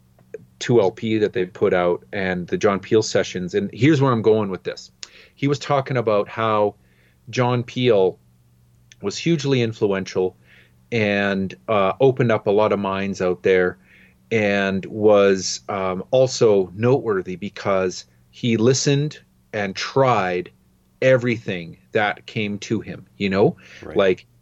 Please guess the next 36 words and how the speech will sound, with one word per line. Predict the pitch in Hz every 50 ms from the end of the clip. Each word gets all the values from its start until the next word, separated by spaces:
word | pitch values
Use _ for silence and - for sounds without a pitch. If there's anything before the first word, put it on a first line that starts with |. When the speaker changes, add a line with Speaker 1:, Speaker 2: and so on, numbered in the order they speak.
| _ _ _
Speaker 1:
he | - 113
didn't | 120 139 170 175
like | 165 185 220 -
everything, | 269 220 214 208 - - 107 92 87 95 _ _ _ _ _ _ _ _ _ _ _ _ _ _ _ _ -
but | 127 113 104
he, | 110 110 110 110 -
he | - - 123 120 113
at | 101
least | 113 120 135 135 - _ -
gave | 117 120 120 117 110
it | 98
a | 92
try. | - - - 113 98 92 - - - _ _ _ _ _ _ _ _ _ _ _ _ - 104
And | 104 101 101 98 98 95 - - - _ _ _ _ -
I, | 117 117 113 -
I | 113 113
was, | 113 110 110 101 - - - - - _ _ _ - - - - - _ _ -
I | 127 131
wasn't | 147 170 160 180 170 -
thinking, | 165 160 - 156 139 127
like, | 117 110 107 - - _ _ -
we're | 139 139 165 180
nowhere | 180 175 165 147 127 113
near | 110 113 113 110
like | 104 101 92 90
John | - - 104 98 92
Peel, | - - 123 117 104 85 - - -
but | - 131 117 90 - _ _ _ _ _ _ _ - _ -
I | 113 113
will | 110 107 131 135 135 127
say | 131 - - 123 101 87 80 - _ _ _ _ _ _ _ -
that | 101 113 113 113 90
we | 101 104 107 104
definitely, | 113 117 117 117 - 131 117 110 107 107 101 95 87 - _ _ _ -
uh, | 110 101 95 92
g-, | - - -